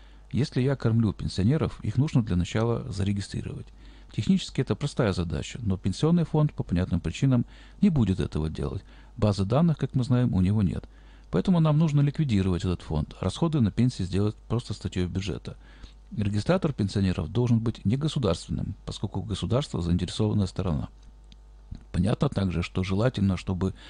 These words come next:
и налог был таким, чтобы можно было его легко ликвидировать.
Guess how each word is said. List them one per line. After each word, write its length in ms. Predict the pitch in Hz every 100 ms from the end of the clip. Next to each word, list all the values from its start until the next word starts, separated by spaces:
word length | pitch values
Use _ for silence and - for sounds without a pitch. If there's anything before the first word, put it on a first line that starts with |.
| -
и 60 | -
налог 340 | 113 147 95
был 160 | 82 80
таким, 360 | - - 143 165 - - -
чтобы 360 | - 156 147 -
можно 320 | 117 123 143
было 260 | 120 113 101
его 180 | 95
легко 440 | 98 92 - 98 101
ликвидировать. 640 | 101 - 101 64 - -